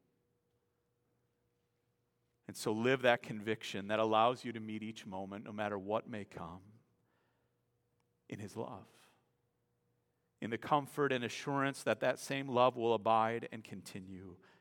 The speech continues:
and remain. Because in the incarnation, we have received the fullness of assurance and love.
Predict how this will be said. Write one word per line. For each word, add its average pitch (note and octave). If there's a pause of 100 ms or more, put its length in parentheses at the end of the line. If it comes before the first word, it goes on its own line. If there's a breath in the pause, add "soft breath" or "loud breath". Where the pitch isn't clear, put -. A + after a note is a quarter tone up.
and F#2+
remain. F2 (1900)
Because A2+
in G#2
the G2
incarnation, F#2+
we F#2
have F2
received F2
the F2+
fullness - (420)
of F#2
assurance D#2+
and D#2
love. -